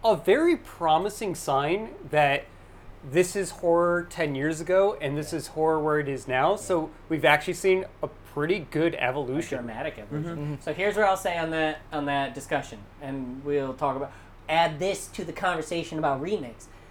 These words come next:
Speaker 2: When you're discussing how something influences something and how it has good enough to be the foundation for where stuff grows, we treat that as a positive.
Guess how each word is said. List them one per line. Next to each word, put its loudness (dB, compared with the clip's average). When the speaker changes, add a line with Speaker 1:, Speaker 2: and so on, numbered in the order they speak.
Speaker 2:
When -4
you're -4
discussing -2
how 2
something -4
influences -6
something -6
and -6
how 0
it -2
has -4
good -4
enough -2
to -8
be -4
the -4
foundation -2
for -6
where 0
stuff -8
grows, -10
we -8
treat -6
that 4
as 2
a -2
positive. -2